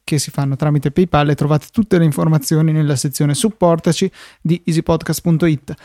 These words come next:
Se invece volete contribuire ma non volete spendere dei soldi, e ci può stare, potete comprare le applicazioni tramite i nostri link che trovate in fondo alle note di ogni puntata.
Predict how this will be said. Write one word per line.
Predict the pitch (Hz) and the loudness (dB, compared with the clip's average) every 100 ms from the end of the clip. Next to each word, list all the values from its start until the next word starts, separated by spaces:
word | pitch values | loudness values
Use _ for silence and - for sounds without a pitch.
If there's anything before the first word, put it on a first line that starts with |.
| - _ | -20 _
Se | - - | -4 2
invece | 202 214 - 147 | 4 2 0 -6
volete | 147 156 160 165 - 156 151 143 | -2 0 2 0 0 0 0 2
contribuire | 196 202 208 220 190 151 147 151 | 0 2 2 2 4 2 0 0
ma | 220 277 202 | 2 2 4
non | 175 | 4
volete | 160 156 147 147 | 4 2 -2 -6
spendere | - 156 147 143 | -4 -2 -2 -2
dei | 143 | -2
soldi, | 135 156 151 143 | -4 -4 -2 0
e | 190 | 0
ci | 156 | -2
può | - 147 | -2 -4
stare, | - 147 135 143 202 - - - | -4 -2 0 0 -2 -6 -18 0
potete | 220 220 180 | 2 4 2
comprare | 185 175 160 151 147 143 | 2 2 2 2 2 0
le | 143 | -2
applicazioni | - 147 151 - 156 160 214 240 170 | -2 -2 -2 0 2 4 2 2 -2
tramite | 143 139 135 | -2 0 0
i | 139 | 0
nostri | 135 - 147 | 0 0 2
link | 170 160 - | 2 2 0
che | 147 | -4
trovate | - 143 139 143 | -2 -2 0 -2
in | |
fondo | - 151 147 143 143 | -2 0 0 0 -2
alle | 147 139 139 135 | -2 -2 0 0
note | 139 139 143 | -2 -2 -2
di | 139 | -2
ogni | 143 | -2
puntata. | - 156 170 165 208 | 0 0 2 0 0